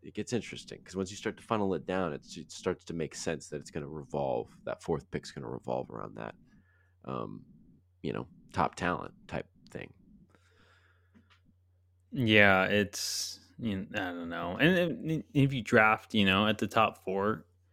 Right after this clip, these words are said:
Speaker 2: who knows when this rookie or this, you know,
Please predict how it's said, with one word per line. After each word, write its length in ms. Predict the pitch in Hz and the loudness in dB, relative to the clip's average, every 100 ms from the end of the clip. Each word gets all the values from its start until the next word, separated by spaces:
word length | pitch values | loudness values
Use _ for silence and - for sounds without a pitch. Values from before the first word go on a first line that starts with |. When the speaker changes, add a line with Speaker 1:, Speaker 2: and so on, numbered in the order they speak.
| _ _ _ _ - | _ _ _ _ -4
Speaker 2:
who 180 | - 139 | 2 6
knows 640 | 123 113 113 101 - - - _ _ - | 6 6 6 2 -4 -12 -16 _ _ 0
when 340 | 117 110 107 | 4 6 6
this 340 | 101 95 - - _ _ _ _ | 6 4 2 -2 _ _ _ _
rookie 520 | 110 98 98 - 95 98 | 0 2 2 0 2 4
or 160 | 98 | 4
this, 340 | 92 90 - - _ _ _ _ - | 2 -2 -4 -16 _ _ _ _ -6
you 80 | |
know, 260 | 95 85 | -4 -4